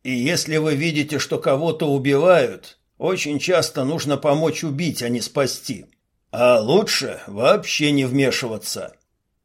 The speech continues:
«Нас ведь спасли», буркнул задумчивый Мятный. Не ожидал он, прямой и простой, как три копейки, человек, такого ответа.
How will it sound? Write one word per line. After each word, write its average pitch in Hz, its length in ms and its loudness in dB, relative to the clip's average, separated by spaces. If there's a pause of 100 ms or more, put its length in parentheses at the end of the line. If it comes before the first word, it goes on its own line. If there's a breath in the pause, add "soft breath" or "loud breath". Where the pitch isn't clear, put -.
(380)
«Нас 120 460 2
ведь 131 200 -6
спасли», 139 840 0 (560)
буркнул 143 460 -2
задумчивый 127 680 -2
Мятный. 117 560 -2 (440)
Не 110 160 -2
ожидал 165 520 4
он, 98 140 -6
прямой 139 360 2
и - 20 -2
простой, 127 460 0
как - 180 -4
три 131 180 -6
копейки, 139 500 -2
человек, 143 680 0
такого 127 420 0
ответа. - 580 -6